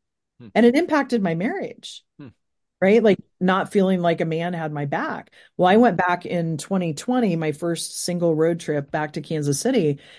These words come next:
Speaker 2: and I had a conversation with my dad, and come to find out, he was at boot camp, you know, right at the end of the Vietnam War, and within forty-eight hours, he was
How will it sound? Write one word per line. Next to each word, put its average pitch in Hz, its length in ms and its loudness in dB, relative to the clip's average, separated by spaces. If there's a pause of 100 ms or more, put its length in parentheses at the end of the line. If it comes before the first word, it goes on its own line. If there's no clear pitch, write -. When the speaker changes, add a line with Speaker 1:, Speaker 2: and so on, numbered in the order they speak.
(160)
Speaker 2:
and 180 160 2
I 175 100 4
had 180 160 2
a 175 40 -2
conversation 170 600 -4
with 151 140 -6
my 151 100 -6
dad, 196 360 -2
and 170 100 -4
come 180 180 -4
to 180 60 -4
find 165 280 -6
out, 180 460 0 (220)
he 208 140 2
was 170 140 2
at 143 160 -2
boot 247 220 -2
camp, 165 480 -8 (120)
you - 280 -4
know, 156 100 2
right 165 280 4
at 190 120 2
the - 140 -4
end 170 220 -2
of 151 100 0
the 147 80 -4
Vietnam 147 460 -4
War, 196 340 0
and 160 140 -4
within 156 360 -4
forty-eight 175 460 0
hours, 160 380 0
he 175 160 -8
was 156 340 -6